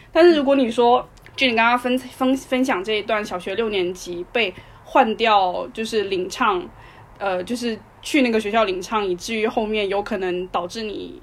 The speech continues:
发奋学习，考上这个学校，这一段我倒是没有什么太大的回响，因为我觉得我，我的人生状态就是这个样子，我就是，我觉得没有什么事情值得，<clears throat> 尤其是外部的东西，我觉得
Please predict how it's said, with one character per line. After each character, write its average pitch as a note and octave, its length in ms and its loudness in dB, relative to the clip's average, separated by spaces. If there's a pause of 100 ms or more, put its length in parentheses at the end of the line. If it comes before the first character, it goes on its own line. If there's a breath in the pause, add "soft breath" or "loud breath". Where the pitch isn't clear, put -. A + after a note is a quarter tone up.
发 G#3 240 2
奋 G3+ 380 -4 (220 soft breath)
学 G3 260 -6
习， F#3+ 400 -12
考 F3+ 180 -8
上 A3 160 -6
这 G#3 80 -6
个 G3+ 100 -4
学 F#3+ 140 -8
校， F#3+ 300 -4 (580 soft breath)
这 F#4 180 8
一 D4 40 6
段 C#4 260 8
我 G3+ 100 0
倒 B3 140 6
是 B3+ 200 0
没 G#3 120 0
有 G#3+ 140 4
什 A3 160 -4
么 F#3+ 300 0 (100)
太 B3+ 220 2
大 C4 180 8
的 B3+ 100 4
回 G#3+ 380 0
响， G3+ 340 0
因 A#3+ 140 -2
为 C#4+ 240 2 (500 loud breath)
我 A3 120 4
觉 B3+ 120 4
得 D4+ 320 8 (120)
我， A3+ 280 2
我 A3+ 140 4
的 A#3 300 2
人 A3 120 4
生 D4+ 240 4
状 C#4+ 220 4
态 B3 180 0
就 A3 100 -6
是 A#3 100 -4
这 A#3+ 100 -2
个 A#3+ 60 2
样 G#3 180 0
子， F#3 140 -10
我 G3 180 -4
就 C4 160 0
是， D4+ 220 2 (100)
我 A3 140 0
觉 A#3+ 100 4
得 C4 80 6
没 C4 140 8
有 C#4 100 12
什 B3 140 -2
么 G3 100 -2
事 C4 160 -2
情 G3+ 300 -6
值 - 320 -8
得， F#3+ 280 0 (420 loud breath)
<clears throat> F4+ 460 6
尤 A#3+ 140 6
其 C4+ 140 0
是 D4 100 0
外 C#4+ 240 6
部 A#3+ 220 0
的 G3+ 100 0
东 G3 220 0
西， G#3+ 200 -10
我 G#3 80 -2
觉 G#3+ 140 2
得 D4+ 240 8